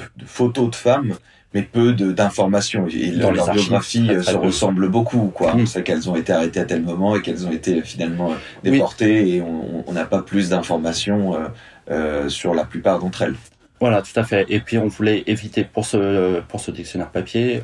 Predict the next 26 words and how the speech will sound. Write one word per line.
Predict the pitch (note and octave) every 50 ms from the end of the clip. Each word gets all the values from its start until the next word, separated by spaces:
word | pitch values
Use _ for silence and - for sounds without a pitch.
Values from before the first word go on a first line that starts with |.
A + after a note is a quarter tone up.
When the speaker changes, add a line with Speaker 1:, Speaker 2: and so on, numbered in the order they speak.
| -
Speaker 2:
de, | - F2 - F2 E2+ E2+ E2 E2 E2 E2 E2 E2 E2 D#2+ D#2+ D#2+ - - - _ - - _ _ _ -
euh, | F2 F2 E2+ E2 D#2+ D#2+ D#2+ D#2 D#2+ D#2+ D#2 D#2+ D#2+ D#2 D#2 D#2+ - -
encore | - - - A#2 G#2+
une | G#2+ A2+
fois, | A#2 - A#2+ A#2+ A#2
l'idée, | G#2 G#2 G2+ F#2+ A2 A2+
c'est | - A2
de | F#2+ G2+
renvoyer | G2 F#2+ - A2 F#2+ - G#2 F#2+ F#2+ G#2+
systématiquement. | G#2 - - - - - G2+ G2 F#2+ - - - - - A2 A2 A2 -
Le, | F#2+ G#2+ G2+ F#2+ F#2+ F#2 F#2+ F#2
le | D#2+ G#2+ G#2+
dictionnaire | G#2 A#2 A#2 - A#2 G#2+ F#2+ -
papier | - F#2+ - - G#2+
n'est | F#2+ -
pas | - F#2+
pensé, | F#2+ G2 G2 F#2+ - G#2+ G2 - - _ _ _ -
euh, | F2+ E2 D#2 D#2+ D#2+ D#2 D2+ D2+ D2+ D2+ D2+ D2+ D#2 - - _ _ _ _
comme | - F#2+ F#2
une | F2
fin | - - G2 F#2 -
en | G2 G2+
soi | F#2+ - - A2 G#2 G2+ G2+ -
et | - F#2 -
comme, | - E2+ E2+
euh, | F2 D#2+ D#2 E2 D#2+ D#2+ D2+